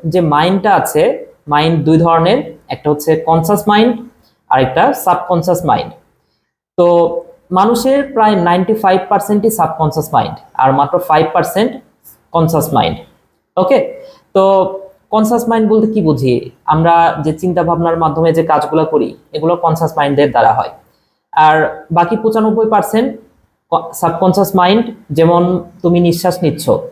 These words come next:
এটা কি তুমি ভেবেচিন্তে নিচ্ছ যে কতবার নিঃশ্বাস নিচ্ছ প্রতি মিনিটে? এটা কিন্তু আমাদের ভাবার প্রয়োজন হয় না, আমাদের মন অটোমেটিক এই বিষয়টা কন্ট্রোল করে, তাই না?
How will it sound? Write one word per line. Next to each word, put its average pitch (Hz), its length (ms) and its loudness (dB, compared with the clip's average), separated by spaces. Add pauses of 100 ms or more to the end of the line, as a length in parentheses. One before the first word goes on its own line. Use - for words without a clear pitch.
(120)
এটা 156 160 2
কি 170 120 2
তুমি 175 200 4
ভেবেচিন্তে 165 480 2
নিচ্ছ - 280 2 (140)
যে 131 160 -4
কতবার 151 320 0
নিঃশ্বাস 151 340 -6
নিচ্ছ 160 240 -4 (540)
প্রতি 147 160 2
মিনিটে? 147 320 4 (840)
এটা 190 120 4
কিন্তু 214 180 4
আমাদের 214 300 2
ভাবার 165 300 2
প্রয়োজন 160 380 0
হয় 131 140 -2
না, 78 160 -4 (200)
আমাদের 156 280 2
মন 160 320 2
অটোমেটিক 185 500 0
এই 160 120 0
বিষয়টা 143 300 -4
কন্ট্রোল 131 320 -2
করে, - 220 -4 (420)
তাই 233 100 2
না? 311 320 0